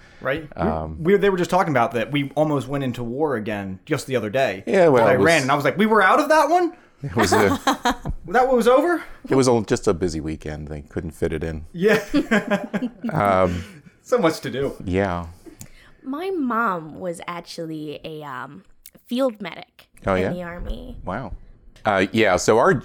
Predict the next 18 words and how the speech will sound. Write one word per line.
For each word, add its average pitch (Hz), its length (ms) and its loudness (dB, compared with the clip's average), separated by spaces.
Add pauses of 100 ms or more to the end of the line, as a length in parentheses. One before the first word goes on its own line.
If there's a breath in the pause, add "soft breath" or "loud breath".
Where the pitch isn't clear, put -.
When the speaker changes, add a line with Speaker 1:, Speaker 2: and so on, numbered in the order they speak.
Speaker 2:
our 151 220 4
job 101 640 2 (100)
as 92 300 -2
a 85 200 -4
flight - 520 0
nurse 85 400 -6
was 82 220 -6
to - 100 -14
take - 560 -2 (180)
the 92 80 -4
wounded. 90 400 -4
You've 117 140 -4
seen 92 220 0
mash 82 380 -2
on 76 120 -10
T 78 220 -10
V, 69 180 -12
right? 69 200 -12